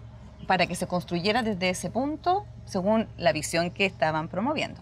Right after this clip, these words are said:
Ahora tenemos otra propuesta, <laughs> que, que es como bien símil en los, en los argumentos, lo mismo que se decía en la entrega hoy día con respecto a los verdaderos chilenos, con respecto a la certidumbre. Tenemos un documento que nos va a dar certidumbre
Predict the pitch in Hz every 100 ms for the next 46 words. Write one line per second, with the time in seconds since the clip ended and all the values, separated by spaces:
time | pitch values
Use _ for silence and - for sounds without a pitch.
0 | - 226 320 349 330 294 294 277 269 277
1 | 247 220 170 - - 208 277 - - -
2 | 254 214 202 - 214 202 254 214 262 240
3 | 269 277 294 269 240 220 - 190 196 196
4 | 185 175 190 240 - 226 277 - - -
5 | 175 208 180 190 175 165 - 175 170 -
6 | - - - 165 160 156 - 180 170 165
7 | 147 147 156 151 156 147 - 170 139 135
8 | 143 139 143 - - 196 254 233 190 175
9 | 175 156 - 165 170 160 156 - 170 -
10 | 175 160 247 254 185 156 143 - - -
11 | 180 202 269 277 254 220 180 208 247 233
12 | 214 180 180 240 240 - - 196 - 190
13 | 143 254 302 269 269 339